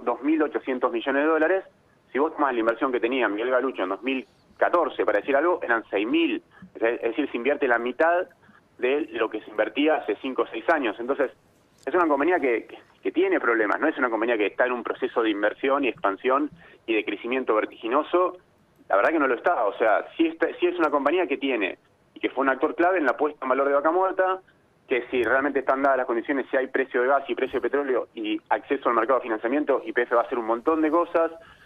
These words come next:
que si hiciera alguna de las poquitas cosas que tiene en carpeta, por ejemplo, tiene un proyecto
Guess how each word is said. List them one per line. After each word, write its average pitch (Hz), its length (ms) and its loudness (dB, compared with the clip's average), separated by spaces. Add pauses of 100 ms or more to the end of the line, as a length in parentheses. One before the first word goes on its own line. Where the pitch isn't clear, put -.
(300)
que 123 300 -2 (140)
si - 80 -6 (200)
hiciera 349 460 2
alguna 302 340 2
de - 60 4
las 143 120 0
poquitas 147 340 0
cosas 156 200 0
que 131 60 2
tiene 147 120 0
en 139 60 -2
carpeta, 135 320 2 (220)
por - 100 -4
ejemplo, 107 460 -2 (520)
tiene 180 120 2
un 170 60 2
proyecto 151 460 0